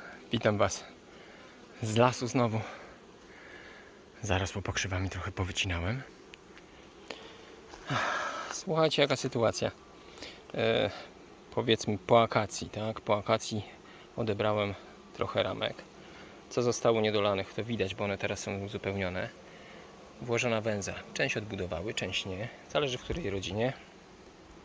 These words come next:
E, ale co się dzieje w gniazdach?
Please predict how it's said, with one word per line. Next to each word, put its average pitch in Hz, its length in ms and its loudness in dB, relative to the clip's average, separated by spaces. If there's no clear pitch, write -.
E, 127 360 2
ale 139 200 4
co 127 120 0
się 123 140 -2
dzieje 120 220 4
w 104 40 -8
gniazdach? - 540 -2